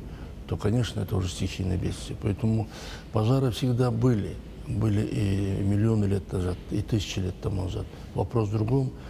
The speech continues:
что сегодня, э, человеку очень дорого стоит потеря каждого квадратного метра леса, с учетом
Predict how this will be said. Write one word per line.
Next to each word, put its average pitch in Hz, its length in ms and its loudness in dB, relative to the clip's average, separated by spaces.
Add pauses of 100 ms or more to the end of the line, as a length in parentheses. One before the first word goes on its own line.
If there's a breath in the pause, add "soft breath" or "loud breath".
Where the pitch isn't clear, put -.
(140 loud breath)
что - 200 0
сегодня, 123 560 2 (420 loud breath)
э, 107 500 2 (360)
человеку 120 720 2 (120)
очень 110 360 0 (140)
дорого 123 340 4
стоит 123 420 2
потеря 107 400 2
каждого 98 460 0
квадратного 98 480 0
метра 95 240 0
леса, 98 400 0 (340 loud breath)
с - 40 -4
учетом - 400 0